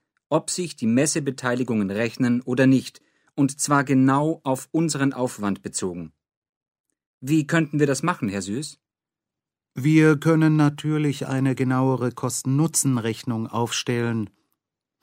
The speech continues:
Speaker 2: Dazu brauchen wir aus dem Rechnungswesen genaue Informationen, wie hoch der Aufwand für die letzten zwei Messen wirklich war. Ich könnte dann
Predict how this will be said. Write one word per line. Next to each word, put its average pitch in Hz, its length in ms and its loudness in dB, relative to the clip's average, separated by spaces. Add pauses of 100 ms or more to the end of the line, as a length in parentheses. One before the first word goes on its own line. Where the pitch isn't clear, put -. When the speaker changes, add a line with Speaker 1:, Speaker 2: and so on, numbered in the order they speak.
(300)
Speaker 2:
Dazu 123 340 -4
brauchen 127 480 2
wir 135 240 0
aus 113 140 -4
dem 120 160 -4
Rechnungswesen 127 720 0
genaue 117 320 -2
Informationen, 143 1040 2
wie 131 180 0
hoch 123 240 -2
der 120 240 -8
Aufwand 131 500 -2
für - 100 -8
die 151 100 -4
letzten 147 480 -4
zwei 135 240 -4
Messen 135 420 0
wirklich 131 360 -8
war. 143 320 2 (1700)
Ich 185 240 0
könnte 208 280 0
dann 165 380 -2